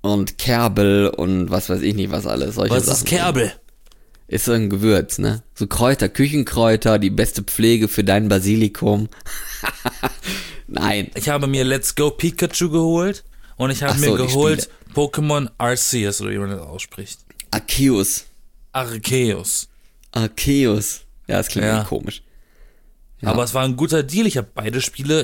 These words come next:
Speaker 2: insgesamt für einen Preis gekauft, von, von, äh, was ein Spiel von denen kosten würde. Dachte mir,
Speaker 1: Vierzig
Speaker 2: oh, ist
Speaker 1: Euro?
Speaker 2: ein, ist ein
Speaker 1: Dreißig?
Speaker 2: guter
Speaker 1: Ich weiß gar nicht, wie viel kosten die denn?
Speaker 2: Ja, ein bisschen mehr. Aber ist ein
Speaker 1: Ja.
Speaker 2: guter Deal gewesen. Und, ähm,
Speaker 1: Passt.
Speaker 2: dachte mir, ich gehe mal wieder ein bisschen ins Pokémon-Universum rein.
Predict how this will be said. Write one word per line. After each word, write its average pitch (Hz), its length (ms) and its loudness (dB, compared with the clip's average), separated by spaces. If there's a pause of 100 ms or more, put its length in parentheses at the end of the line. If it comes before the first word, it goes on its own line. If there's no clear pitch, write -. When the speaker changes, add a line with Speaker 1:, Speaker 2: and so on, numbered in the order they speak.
(100)
Speaker 2:
insgesamt 143 680 -2
für 147 80 -2
einen 127 120 0
Preis 135 340 -2
gekauft, 131 480 -2 (400)
von, 127 400 -2
von, 127 240 -2
äh, 110 160 2
was 120 160 -2
ein 127 180 0
Spiel 104 260 -4
von 104 120 -6
denen 101 100 -2
kosten 104 340 -4
würde. 95 260 -2 (520)
Dachte 113 240 -4
mir, 113 80 2
Speaker 1:
Vierzig 101 140 2
Speaker 2:
oh, 107 40 2
ist - 100 2
Speaker 1:
Euro? - 80 -2
Speaker 2:
ein, 113 160 0
ist - 140 -8
ein - 60 0
Speaker 1:
Dreißig? 123 240 0
Speaker 2:
guter 143 80 2
Speaker 1:
Ich 135 60 2
weiß 104 140 -2
gar - 80 -4
nicht, - 100 -10
wie - 40 -14
viel - 100 -20
kosten - 280 -8
die - 60 -8
denn? - 80 -14 (520)
Speaker 2:
Ja, 107 100 0
ein 107 100 0
bisschen 101 280 -2
mehr. 104 280 2 (220)
Aber 117 360 0
ist 117 160 -2
ein 139 60 -6
Speaker 1:
Ja. 117 60 -6
Speaker 2:
guter 151 200 -2
Deal 165 200 0
gewesen. 117 520 0 (600)
Und, 113 520 0 (640)
ähm, 113 180 2
Speaker 1:
Passt. 107 280 0
Speaker 2:
dachte 135 280 -2
mir, 139 160 2
ich 120 180 -4
gehe 135 140 -2
mal 135 160 0
wieder 123 140 0
ein 117 80 -2
bisschen 123 260 -2
ins 110 160 -2
Pokémon-Universum 101 880 -2
rein. 95 600 -2